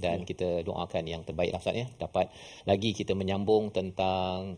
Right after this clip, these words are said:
Speaker 1: infak. Masih lagi
Speaker 2: Ya.
Speaker 1: ayat-ayat tentang infak ini. Kalau kita perasan, uh, formatnya, juz pertama banyak bagi cerita tentang hati dan Quran, ya. Juz yang kedua, salat dan juga tentang sistem, uh, puasa, haji, dan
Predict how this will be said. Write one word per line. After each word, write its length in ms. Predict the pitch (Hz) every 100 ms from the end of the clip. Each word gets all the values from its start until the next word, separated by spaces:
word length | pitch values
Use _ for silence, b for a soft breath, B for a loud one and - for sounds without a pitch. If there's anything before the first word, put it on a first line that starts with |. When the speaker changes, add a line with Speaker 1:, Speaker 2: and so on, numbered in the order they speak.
| 120
Speaker 1:
infak. 320 | 120 98 -
Masih 240 | 92 107
lagi 320 | 101 104 92
Speaker 2:
Ya. 240 | - 90 85
Speaker 1:
ayat-ayat 180 | 95 -
tentang 240 | 98 90 92
infak 400 | 98 95 104 -
ini. 240 | 87 120 143
Kalau 160 | 90
kita 160 | - 87
perasan, 480 | 87 87 101 95 87 87
uh, 320 | 87 85 82
formatnya, 640 | - 95 98 90 104 101 - B B
juz 160 | - 113 -
pertama 480 | 104 131 120 120 117
banyak 320 | 95 95 95
bagi 240 | 98 95
cerita 320 | 101 90 101
tentang 320 | 98 92 92 92
hati 480 | 98 92 - 120
dan 160 | 107 90
Quran, 480 | 85 - 87 135 190 -
ya. 160 | - 107 147 95
Juz 240 | - 107 -
yang 160 | 95
kedua, 400 | 107 101 117 123
salat 560 | 117 - 98 104 104 - B B B
dan 240 | - 95 92
juga 480 | 92 95 98 92
tentang 320 | 87 95 95 90
sistem, 560 | 107 - 120 98 76 80 65
uh, 160 | 80
puasa, 640 | 78 98 95 - 92 92 92 90
haji, 560 | 101 92 92 92 87 B B -
dan 240 | 90 85